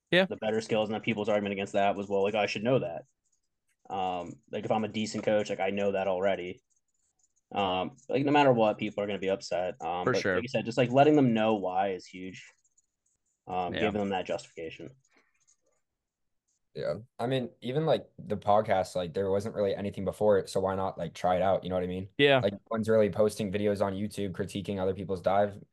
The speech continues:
Speaker 3: it, diving for seven minutes. Like, you can't really knock it until, like, you're doing it. Like, you
Speaker 1: Yep.
Speaker 3: know what I mean? Like, no
Speaker 1: For
Speaker 3: one's
Speaker 1: sure,
Speaker 3: doing it,
Speaker 1: yeah.
Speaker 3: might as well try, see what happens. If people don't like it,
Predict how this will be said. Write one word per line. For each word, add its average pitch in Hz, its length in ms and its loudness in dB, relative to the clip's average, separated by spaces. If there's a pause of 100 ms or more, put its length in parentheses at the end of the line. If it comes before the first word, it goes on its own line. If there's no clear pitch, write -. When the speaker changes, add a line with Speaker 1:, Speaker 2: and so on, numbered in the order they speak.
(140)
Speaker 3:
it, 90 180 -8 (280)
diving 95 360 2
for 92 140 -10
seven 92 340 0
minutes. 92 480 -8
Like, 92 280 -2 (420)
you 110 100 -6
can't 123 220 0
really 104 180 4
knock 92 340 0
it - 180 -2
until, 95 240 0
like, 92 160 2
you're 95 180 -2
doing 92 320 -2
it. 85 180 -4 (240)
Like, 95 140 -4
you 110 60 4
Speaker 1:
Yep. 139 60 4
Speaker 3:
know - 40 0
what 98 80 0
I 95 40 -4
mean? 101 220 -10 (460)
Like, 101 80 0
no 104 80 4
Speaker 1:
For 110 40 10
Speaker 3:
one's 110 100 6
Speaker 1:
sure, 104 80 0
Speaker 3:
doing 139 120 4
it, - 20 6
Speaker 1:
yeah. 113 180 6
Speaker 3:
might 104 140 4
as 101 60 -10
well 104 120 2
try, 110 280 4
see 104 160 -8
what 90 100 0
happens. 101 360 -4
If 95 100 -8
people 110 200 0
don't 104 160 4
like 107 220 2
it, 104 200 -2